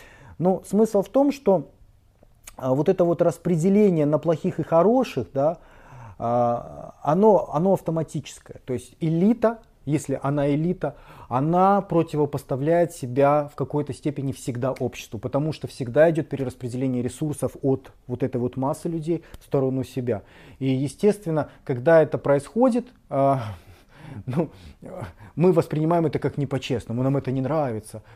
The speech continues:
Поэтому любые там антикоррупционные какие-то там схемы,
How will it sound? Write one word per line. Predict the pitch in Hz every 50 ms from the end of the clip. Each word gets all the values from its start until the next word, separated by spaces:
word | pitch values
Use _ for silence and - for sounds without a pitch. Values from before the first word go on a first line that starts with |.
| - -
Поэтому | 156 151 - 165 165 156
любые | 156 147 143 185 185
там | 180 180 143 135 135
антикоррупционные | 147 - - 190 - 147 151 143 - - - 156 156 160 160 160 156 147
какие-то | 147 143 - - 151 151 - 143
там | - 147 147 151
схемы, | - - - - 160 165 165 160 156 156